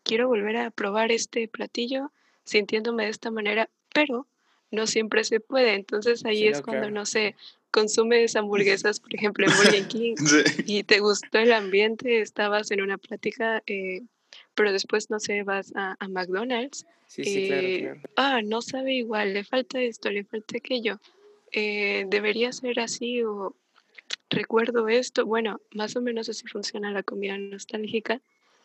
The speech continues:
Speaker 1: Este, que, por ejemplo, yo me acuerdo mucho que cuando era más pequeña, eh, tuve la fortuna de, de tener a mi bisabuelita, eh, viva, y yo iba mucho a su casa,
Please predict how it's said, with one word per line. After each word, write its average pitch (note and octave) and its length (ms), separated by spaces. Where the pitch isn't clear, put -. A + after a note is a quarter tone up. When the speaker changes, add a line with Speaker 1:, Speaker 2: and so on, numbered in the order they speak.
Speaker 1:
Este, G#3 800
que, A3 100
por G#3+ 180
ejemplo, A3+ 640
yo A3 140
me A3 80
acuerdo G#3+ 360
mucho A3 300
que A3 260
cuando G3+ 240
era G#3 120
más A3 180
pequeña, A#3 540
eh, G#3+ 500
tuve G#3+ 240
la A#3 120
fortuna A3 520
de, G#3 260
de G3+ 180
tener G3+ 360
a A3 60
mi A#3 140
bisabuelita, G3 840
eh, G3 280
viva, F#3+ 440
y G3 80
yo F#3+ 120
iba A3+ 200
mucho A3 380
a G3+ 40
su - 120
casa, G3+ 340